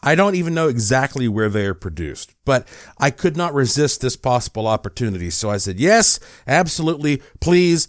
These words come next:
make me a batch." So I sent the money, and then I just sat back and waited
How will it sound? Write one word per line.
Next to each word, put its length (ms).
make 420
me 240
a 100
batch." 440
So 260
I 180
sent 360
the 80
money, 400
and 200
then 120
I 80
just 240
sat 260
back 460
and 180
waited 600